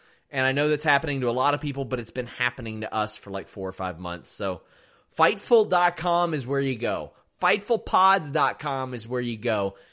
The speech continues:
If you would rather watch on YouTube, you can always click on the videos from there. But you can also go to Mister Warren Hayes' YouTube. Tell him about it.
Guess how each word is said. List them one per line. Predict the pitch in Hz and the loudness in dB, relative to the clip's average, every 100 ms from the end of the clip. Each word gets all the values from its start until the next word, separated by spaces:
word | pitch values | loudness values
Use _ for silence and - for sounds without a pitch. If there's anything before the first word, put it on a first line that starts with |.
| _ | _
If | 143 | -10
you | 127 131 | -6 -4
would | 127 | 0
rather | 151 160 170 | 2 2 2
watch | 139 151 156 170 | 0 2 2 0
on | 143 | -2
YouTube, | 143 139 151 | -2 -2 -2
you | 135 | -2
can | 127 | -2
always | 127 139 135 | 0 2 0
click | - 139 139 | -2 -4 -2
on | 123 | -2
the | |
videos | 117 123 123 120 | -2 2 2 0
from | - 110 | -4 -4
there. | 117 120 117 110 _ _ _ _ _ _ _ - | 0 0 0 -2 _ _ _ _ _ _ _ 0
But | 233 190 | 2 2
you | 151 | -2
can | 147 | -2
also | 139 139 - 135 | 0 0 -2 -4
go | 113 123 | 0 0
to | 120 | 0
Mister | 120 - 117 | -4 -6 -10
Warren | 104 120 113 104 | -8 -6 -6 -6
Hayes' | 98 113 113 185 175 - - _ | -10 -6 -4 -4 -8 -14 -18 _
YouTube. | 92 101 101 - 110 104 101 123 156 - _ _ _ _ _ - - | -8 -6 -6 -6 -2 0 0 -4 -8 -10 _ _ _ _ _ -20 -10
Tell | 139 151 175 | -6 -4 0
him | 143 | 0
about | 92 - 78 - - | 0 -2 -4 -6 -8
it. | - - - - - | -10 -12 -16 -18 -18